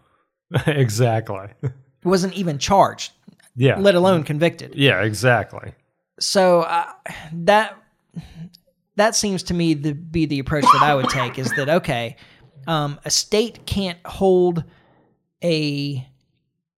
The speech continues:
Speaker 2: a candidate, um, liable for federal charges that weren't even filed.
Speaker 1: Right. <laughs> I mean, that, that
Speaker 2: That
Speaker 1: seems
Speaker 2: seems... like the easy way to, to argue this to me.
Speaker 1: Yeah.
Speaker 2: Um, it, it's gonna be interesting when they put out their,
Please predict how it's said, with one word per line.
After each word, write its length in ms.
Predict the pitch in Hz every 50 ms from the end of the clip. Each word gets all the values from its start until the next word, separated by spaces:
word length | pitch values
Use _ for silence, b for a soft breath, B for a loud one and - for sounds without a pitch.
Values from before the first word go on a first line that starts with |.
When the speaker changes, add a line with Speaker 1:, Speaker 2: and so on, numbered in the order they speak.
| _ _ -
Speaker 2:
a 120 | 147 143
candidate, 680 | - - 196 208 190 180 175 165 165 156 147 - - _ _ _ _ -
um, 520 | 170 156 143 143 135 131 127 131 139 - _ _ _
liable 640 | 175 175 175 165 160 170 165 160 156 156 165 156 151
for 280 | 143 - - 165 160 143
federal 400 | 131 - - 180 175 165 156 147
charges 520 | 135 - - 160 160 156 147 147 143 131 127
that 120 | - 135 127
weren't 220 | 127 135 139 139
even 220 | 127 120 113 107
filed. 420 | 107 - 107 107 110 - - - - - _ _ _ _ _ 123
Speaker 1:
Right. 320 | 107 107 101 95 98 - 147 120 107 - _ _ _ _ _
<laughs> 460 | _ _ _ _ _ _ _ - -
I 40 | -
mean, 200 | 143 123 123 120
that, 140 | 123 123 -
that 360 | - - 127 131 123 117 127 -
Speaker 2:
That 460 | _ _ _ - - 190 - 220 107
Speaker 1:
seems 20 | 208
Speaker 2:
seems... 220 | 175 156 147 156
like 140 | 151 139 131
the 80 | - 135
easy 300 | 131 131 120 120 127 123
way 180 | 117 113 117 117
to, 240 | - - 123 120 120 113 _ _
to 100 | - 123
argue 260 | 113 113 110 127 127 -
this 160 | - - -
to 120 | - - - -
me. 140 | - - B B B B
Speaker 1:
Yeah. 200 | 104 90 87 90 B B
Speaker 2:
Um, 280 | - 156 151 156 147 135 B B B -
it, 200 | - 196 294 - -
it's 140 | 240 - -
gonna 180 | 285 311 339
be 160 | 285 277 240 214
interesting 720 | 202 196 - 190 - - 208 196 185 180 175 170 165 160
when 220 | 170 170 170 160
they 100 | 156 151 147
put 240 | - - 190 165
out 300 | 160 156 151 147 - 156 147
their, 640 | 156 151 143 143 143 139 139 135 135 135 - -